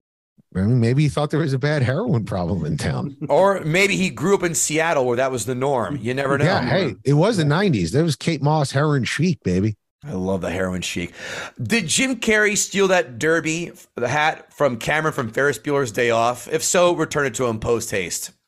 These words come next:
Speaker 1: Could have been, yeah. If he was wearing a Detroit Red Wings jersey.
Speaker 2: <laughs> A Gordie Howe jersey.
Speaker 1: Yeah.
Speaker 2: By the way, did you know why he wore a Gordie Howe jersey? Well, because what's his face, John Hughes, was from Michigan and wanted to piss the people of Chicago off, hence why he wore a Gordie Howe jersey.
Speaker 1: Ah, that makes sense.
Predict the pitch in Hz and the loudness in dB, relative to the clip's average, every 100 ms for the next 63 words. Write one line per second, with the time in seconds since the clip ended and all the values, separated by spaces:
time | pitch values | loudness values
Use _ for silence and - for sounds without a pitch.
0 | _ _ - 113 110 127 147 - 92 123 | _ _ -2 0 0 0 -2 -4 -4 -2
1 | - _ 95 92 113 104 127 131 110 90 | -4 _ -6 0 2 2 2 2 2 0
2 | 117 113 - 135 117 117 127 101 85 76 | -2 -2 -2 -2 0 0 0 -2 -2 -4
3 | - 90 - 95 - - - 147 127 180 | -2 -2 0 -2 -2 -2 -2 -2 0 2
4 | 180 156 143 139 151 180 135 92 - - | 2 2 2 2 2 0 0 -4 -6 -2
5 | 185 185 170 147 156 190 190 180 160 170 | 2 4 4 2 -2 0 2 4 6 6
6 | 170 170 160 165 131 156 165 151 151 156 | 4 2 2 0 0 -2 0 0 -2 -2
7 | 160 175 180 160 143 139 139 - 143 131 | -4 -2 -4 -2 0 0 0 0 0 0
8 | 120 156 139 117 147 117 - 160 151 160 | -2 -2 -2 -2 -2 -2 0 0 2 0
9 | 131 127 180 208 208 - 165 147 175 185 | -2 0 0 2 -2 -4 -4 -4 -4 -4
10 | 127 123 117 110 - - - 151 156 139 | -2 0 -2 -4 -16 -10 -2 0 0 -2
11 | 180 - 123 156 139 110 123 147 143 113 | -2 -2 -4 -2 -2 -4 -2 0 0 2
12 | 107 101 123 - 120 117 113 110 101 120 | 0 0 -4 -2 -2 0 0 -2 0 -2
13 | 117 110 110 104 92 85 80 98 98 139 | -2 -2 -2 -4 -6 -6 -6 -2 2 2
14 | 269 339 285 131 87 180 170 - 90 135 | 2 0 0 0 0 0 -2 -2 -4 -6